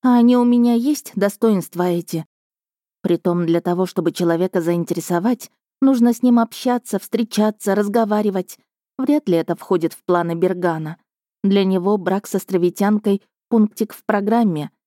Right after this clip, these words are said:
Снизить налоги, провести реформу, жениться. Без десяти два за нами зашел чопорный Льен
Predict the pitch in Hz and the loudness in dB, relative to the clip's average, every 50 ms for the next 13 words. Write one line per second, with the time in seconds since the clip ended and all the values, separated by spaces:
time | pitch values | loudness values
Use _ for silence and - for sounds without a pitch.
0 | _ _ - - - 262 269 269 214 185 170 - - 180 170 165 165 180 202 208 | _ _ -12 -4 0 2 2 2 2 0 -2 0 -2 -2 0 0 0 0 0 0
1 | 190 214 202 - _ _ _ - 240 220 220 220 208 - - 311 254 190 165 - | 0 -2 -2 -4 _ _ _ -2 0 2 2 0 0 0 0 2 2 2 0 0
2 | - 226 226 233 220 214 202 196 _ _ _ - - 220 247 262 240 214 208 214 | 0 0 2 4 4 2 2 0 _ _ _ -4 0 2 4 4 4 4 4 2
3 | 208 - - - 196 196 _ _ _ _ _ _ _ _ _ _ _ _ _ _ | 0 -2 -4 -2 -4 -4 _ _ _ _ _ _ _ _ _ _ _ _ _ _
4 | _ _ _ _ _ _ _ _ _ _ _ _ _ _ _ _ _ _ _ _ | _ _ _ _ _ _ _ _ _ _ _ _ _ _ _ _ _ _ _ _
5 | _ _ _ _ _ _ _ _ _ _ - 185 170 156 156 151 131 123 139 147 | _ _ _ _ _ _ _ _ _ _ -4 -2 0 2 0 0 0 -2 -4 -4
6 | 143 - 151 - - 160 143 135 139 151 180 202 226 - _ _ _ _ - - | -4 -4 -8 -6 -2 -2 -2 -2 -2 -2 0 0 -2 -4 _ _ _ _ -6 -2
7 | 202 196 220 220 254 277 285 277 254 202 180 175 175 - 220 208 214 208 - - | 0 2 4 4 4 4 4 2 0 0 0 -4 -2 -2 0 0 0 -2 -2 -4
8 | 190 180 - 170 165 170 170 165 160 160 175 226 262 277 285 | -4 -2 -2 -4 -4 -2 -2 0 0 0 2 2 2 2 0